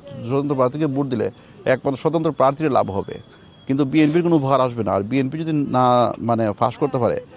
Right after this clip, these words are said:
আপনি কি স্বতন্ত্র প্রার্থীরা ফাঁস করে তো কোনো লাভ নাই। আপনারা কি বুকার সরকারে বাস করেন না কি করেন, আল্লাহ ছাড়া কেউ জানে না। আপনারা এখনো সময় আছে, ঠিক আছে? স্বতন্ত্র প্রার্থীকে ভোট দিয়ে কোনো লাভ হবে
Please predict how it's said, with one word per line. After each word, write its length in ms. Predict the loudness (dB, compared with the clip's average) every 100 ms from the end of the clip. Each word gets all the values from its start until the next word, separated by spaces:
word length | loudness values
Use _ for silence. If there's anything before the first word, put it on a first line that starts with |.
| -10 -2 0
আপনি 120 | 2
কি 60 | 0 0
স্বতন্ত্র 260 | -2 -2 0
প্রার্থীরা 260 | 0 0 0
ফাঁস 120 | -2 -2
করে 100 | -4 -2
তো 40 | -2
কোনো 80 | 2
লাভ 100 | 2 2 0
নাই। 120 | -2 -8 -20 -12 -6
আপনারা 200 | -4 -4 -4
কি 60 | -4
বুকার 200 | 0 0 0
সরকারে 220 | 0 0
বাস 100 | 0 0
করেন 180 | 0 2 0
না 60 | -4
কি 80 | -6 -2
করেন, 200 | 0 2 2
আল্লাহ 160 | 2 0 0
ছাড়া 140 | -2
কেউ 80 | -4 -4
জানে 140 | -6 -8
না। 60 | -10 -16 -20 -20 -20 -20 -8 -2
আপনারা 200 | 0 2 4
এখনো 160 | 2 0 0
সময় 180 | 2 0
আছে, 180 | 0 -8 -10 -18 -20 -20 -16
ঠিক 140 | -8 -4 -4
আছে? 180 | 0 0 0 0
স্বতন্ত্র 280 | -2 0 -2 0
প্রার্থীকে 300 | -2 -2 -4 -4
ভোট 100 | -2
দিয়ে 100 | -2 0
কোনো 100 | 2
লাভ 100 | 2 2
হবে 120 | -2